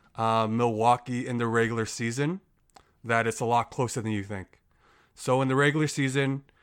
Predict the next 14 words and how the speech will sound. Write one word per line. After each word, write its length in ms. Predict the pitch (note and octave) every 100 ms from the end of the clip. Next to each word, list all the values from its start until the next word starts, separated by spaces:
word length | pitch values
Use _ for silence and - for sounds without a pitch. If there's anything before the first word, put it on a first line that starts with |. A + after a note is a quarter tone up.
| _ _ -
Miami 460 | A2 B2+ C3+ C#3
beat 360 | B2 C3 C3+ C3+
Milwaukee 540 | C3+ B2 B2+ B2+ -
twice, 600 | A#2+ - D3 C3 - - - _ _ _ _ _ _
with 240 | A#2 B2 -
Giannis 500 | B2+ B2+ C3 B2+ - C#3
and 400 | C3 C3+ B2+ - _ _ _
Middleton 480 | B2+ B2 A#2+ C3 A2+
both 360 | G2+ B2+ C3 -
playing, 480 | C3+ B2+ A#2 G#2+ - _ _ -
um, 320 | A2+ A2+ A#2
in 100 | A2+
both 240 | B2 B2
games. 500 | B2+ A#2+ A2+ G#2+ -